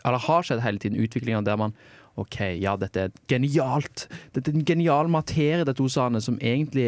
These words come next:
er en sånn superhjerne som driver og snakker matematikkens språk og løser universets gåter. Og så i neste øyeblikk,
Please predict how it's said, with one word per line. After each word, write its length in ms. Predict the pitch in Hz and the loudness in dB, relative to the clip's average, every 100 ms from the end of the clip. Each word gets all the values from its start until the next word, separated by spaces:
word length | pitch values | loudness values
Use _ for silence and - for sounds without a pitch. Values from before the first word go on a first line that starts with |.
| - | 0
er 60 | 127 | -2
en 60 | |
sånn 160 | 123 127 - | -2 -4 -4
superhjerne 1000 | - - - 185 208 180 170 165 170 120 | -6 -4 0 0 0 0 2 2 2 0
som 140 | 123 | 0
driver 280 | 120 123 123 | 2 2 4
og 320 | 117 113 113 113 | 4 4 2 0
snakker 340 | - - 135 131 | -4 -4 -2 0
matematikkens 760 | 139 139 139 - - 151 131 | 0 0 0 -2 -2 0 -2
språk 320 | - 120 139 151 | 0 2 2 2
og 80 | |
løser 320 | 139 117 101 127 | 2 2 0 0
universets 460 | 143 143 - 147 | 0 0 -4 -4
gåter. 420 | - 147 101 - 151 - - - - | 2 2 2 0 -2 -6 -20 -14 -4
Og 60 | |
så 60 | 123 | 0
i 80 | 139 | 0
neste 160 | 117 | 0
øyeblikk, 240 | 123 117 | 0 -2